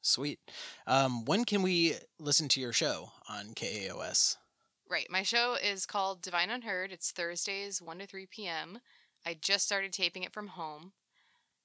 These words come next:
Speaker 2: and it airs every week. Uh, you can listen on the archive as well, radio free america dot com. And the show is really focusing,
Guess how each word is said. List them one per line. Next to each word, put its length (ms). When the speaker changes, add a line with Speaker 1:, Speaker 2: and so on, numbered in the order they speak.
Speaker 2:
and 680
it 140
airs 260
every 220
week. 340
Uh, 280
you 140
can 140
listen 480
on 120
the 60
archive 400
as 140
well, 180
radio 240
free 160
america 300
dot 180
com. 240
And 720
the 80
show 460
is 460
really 240
focusing, 760